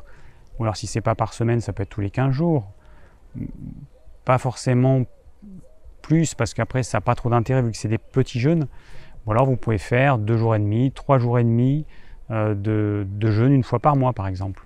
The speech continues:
Ça, ce sera vraiment top, ou voire un petit peu plus, même quatre jours et demi. Après, si vous faites des jeûnes plus longs, il faudra attendre plus de temps entre deux jeûnes pour que le corps quand même il arrive à, à refaire, euh, à refaire ses, ses réserves.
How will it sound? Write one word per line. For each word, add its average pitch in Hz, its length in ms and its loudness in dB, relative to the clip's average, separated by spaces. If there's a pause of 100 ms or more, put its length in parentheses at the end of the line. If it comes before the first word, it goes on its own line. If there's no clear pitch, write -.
Ça, - 200 -6
ce 107 120 -6
sera 101 220 -4
vraiment 117 320 0
top, 107 280 -4
ou 101 140 -2
voire 107 240 2
un 107 80 2
petit - 120 -8
peu 147 120 -4
plus, 143 200 -6
même 98 160 -2
quatre 113 160 -4
jours 120 200 -2
et 139 40 2
demi. 120 280 0
Après, 143 220 2
si - 120 0
vous 131 100 4
faites 127 200 4
des 117 120 4
jeûnes 113 220 2
plus - 160 -2
longs, 135 260 4
il 135 60 4
faudra 117 320 4
attendre 127 440 2 (100)
plus - 400 -6
de 113 100 0
temps 127 220 0
entre 135 200 -2
deux 110 140 2
jeûnes 120 240 2
pour - 180 -6
que - 80 -2
le 104 60 0
corps - 300 -2
quand 110 100 -2
même 113 160 2
il 101 80 0
arrive 101 320 -2
à, 92 140 -4 (600)
à 104 60 -6
refaire, 110 500 -2
euh, 98 140 -2 (180)
à 113 60 -6
refaire 104 300 -2
ses, 98 480 -4
ses - 180 -2
réserves. 104 540 0